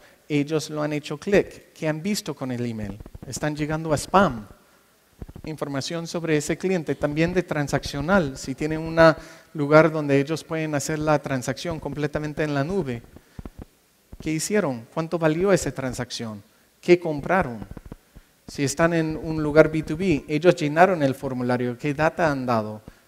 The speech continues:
¿Cuál era su interas-, interés? Y también a nivel de, de marketing en, en general, con los D M Ps,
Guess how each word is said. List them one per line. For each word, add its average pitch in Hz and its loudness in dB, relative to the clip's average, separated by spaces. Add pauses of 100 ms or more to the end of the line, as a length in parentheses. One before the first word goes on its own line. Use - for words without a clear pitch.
(100)
¿Cuál 156 4
era 170 10
su 156 -4
interas-, 131 -2
interés? 139 -4 (960)
Y 147 -2
también 156 0
a 151 6
nivel 147 2
de, 147 6
de 139 -6
marketing 135 0
en, 131 -6
en 127 -6
general, 135 0
con 135 -6
los 127 -6
D 143 -2
M 135 -6
Ps, 143 -6